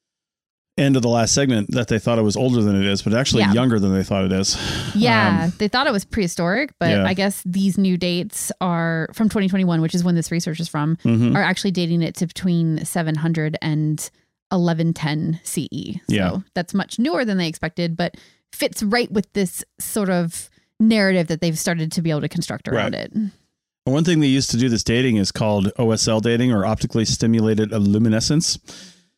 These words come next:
Speaker 1: And just a really quick thing on, on O S L dating is it's not used to date organic material like carbon dating is.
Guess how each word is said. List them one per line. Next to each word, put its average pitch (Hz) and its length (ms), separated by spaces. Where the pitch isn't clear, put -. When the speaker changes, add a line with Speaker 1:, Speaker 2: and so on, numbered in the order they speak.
Speaker 1:
And 135 360
just 165 180
a 156 60
really 147 220
quick 147 280
thing 139 180
on, 113 300
on 113 380
O 131 140
S 113 120
L 160 120
dating 107 380
is 113 420
it's 120 240
not 143 160
used 156 240
to 135 80
date 127 220
organic 127 360
material 104 560
like 104 380
carbon 131 240
dating 92 260
is. 95 240